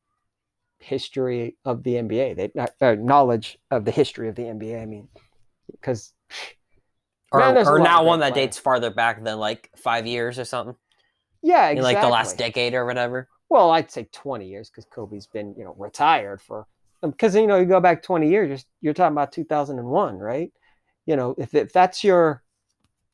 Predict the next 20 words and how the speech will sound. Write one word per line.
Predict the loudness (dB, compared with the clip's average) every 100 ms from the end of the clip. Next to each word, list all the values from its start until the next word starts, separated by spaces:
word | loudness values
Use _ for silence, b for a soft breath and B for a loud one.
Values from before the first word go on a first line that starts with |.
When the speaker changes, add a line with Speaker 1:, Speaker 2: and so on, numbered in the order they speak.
| _ _ _ _ _ _ _ _ _ _ _ _ _
Speaker 1:
if | 2
all | 6 6
you | 6 4
know | 4 4
is | 2
two | -4 -2
thousands | 0 0 -2 -8 -8
basketball, | -8 -8 -10 -6 -4 -4 -10 _ _ _ _ _ -2
and | 0 2
that's | 0 -2
what | -8
you | -8
base | -2 -2 -2 -10 _
everything | -10 -4 -4 -4 -4 -2
on, | -2
like, | -4 -6
I | -8
think | -6 -6
that's | -8 -10 -16
crazy. | -18 -6 -2 -2 -4 -16